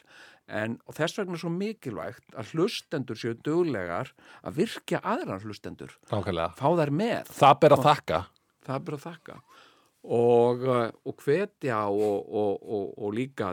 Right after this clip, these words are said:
Speaker 1: deila á samfélagsmiðlum hvatningum til annarra.
Speaker 2: Ok, ok.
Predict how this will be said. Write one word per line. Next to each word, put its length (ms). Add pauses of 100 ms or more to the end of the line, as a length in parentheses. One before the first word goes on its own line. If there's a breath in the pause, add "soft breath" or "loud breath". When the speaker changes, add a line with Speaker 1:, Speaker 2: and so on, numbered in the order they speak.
(100)
Speaker 1:
deila 440
á 80
samfélagsmiðlum 1160
hvatningum 680
til 340
annarra. 600
Speaker 2:
Ok, 240 (160)
ok. 140